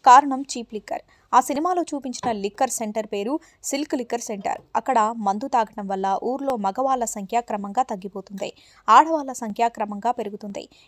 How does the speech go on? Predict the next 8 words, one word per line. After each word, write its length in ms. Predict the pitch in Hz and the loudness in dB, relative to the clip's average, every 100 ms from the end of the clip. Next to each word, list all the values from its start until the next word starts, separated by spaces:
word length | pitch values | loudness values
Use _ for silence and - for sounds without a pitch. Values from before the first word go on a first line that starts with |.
| - | 2
ఇలాంటి 340 | 240 302 330 294 269 | 4 4 0 -2 0
చెత్త 200 | 247 339 | 2 0
సరుకు 300 | 320 302 294 | 0 -2 0
అమ్మి 240 | 254 247 | -2 -4
ప్రజల 320 | 247 220 214 254 | -2 -2 0 -2
ప్రాణాలు 480 | 233 220 233 233 | 0 -2 -4 -8
తీసి 320 | 214 208 - 226 - _ 214 | -8 -8 -8 -12 -12 _ 0
మగవారి 440 | 220 302 320 | 2 4 4